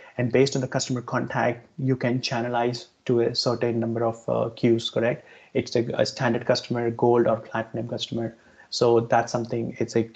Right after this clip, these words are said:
it's a queue you can do. I'm gonna show it to you how it looks like. So let's see a queue management. So same thing, same app, you can use service management, and you can go to queue, and you will see a lot of queue here, like all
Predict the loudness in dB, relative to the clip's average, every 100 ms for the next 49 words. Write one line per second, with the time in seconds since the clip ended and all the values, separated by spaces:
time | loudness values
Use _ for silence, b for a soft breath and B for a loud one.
0 | -10 -8 -8 -2 -2 0 -2 -4 -2 -2
1 | -2 -2 -2 0 -2 0 0 2 0 0
2 | 0 0 -2 -2 -2 -2 -2 _ _ _
3 | _ b b b b b b 2 4 2
4 | -2 2 2 2 -4 -2 -2 0 -2 -2
5 | -4 -4 -12 _ _ _ _ _ _ _
6 | _ _ _ _ _ -16 -14 -4 4 4
7 | 4 4 4 4 4 0 0 0 0 -2
8 | -4 -8 -4 -4 -2 -2 0 -2 -2 -2
9 | -4 -2 0 -2 -2 b b b b 2
10 | 2 2 2 0 -2 -4 0 0 -4 _
11 | b b b b 0 2 4 2 0 2
12 | 2 2 0 0 -2 -4 -4 -2 0 -2
13 | -2 -6 -4 -4 -2 0 2 2 -2